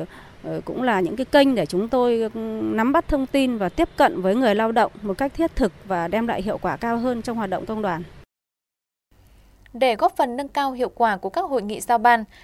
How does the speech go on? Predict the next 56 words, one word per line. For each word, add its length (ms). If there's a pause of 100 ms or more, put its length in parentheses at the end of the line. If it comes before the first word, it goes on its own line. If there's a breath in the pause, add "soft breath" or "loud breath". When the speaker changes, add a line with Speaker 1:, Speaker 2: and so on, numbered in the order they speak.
Speaker 2:
Liên 180
đoàn 180
Lao 140
động 220
thành 140
phố 120
Thái 140
Nguyên 260
thường 180
xuyên 260
thay 160
đổi 200
địa 120
điểm 200
tổ 180
chức 220 (340 loud breath)
nhằm 240
giúp 180
công 120
đoàn 200
cơ 140
sở, 320 (360 soft breath)
nơi 300
được 200
đăng 160
cai 300 (140)
tổ 160
chức 260
hội 160
nghị 280
có 120
thêm 220
cơ 140
hội 280
để 160
trao 260
đổi 180
sâu 220
hơn 240 (300 loud breath)
về 120
hoạt 160
động 160
chuyên 240
môn 180
của 100
đơn 140
vị. 220 (760 soft breath)
Đặc 200
biệt, 140
sau 240
mỗi 200
hội 160
nghị 180
giao 180
ban 160
khối, 340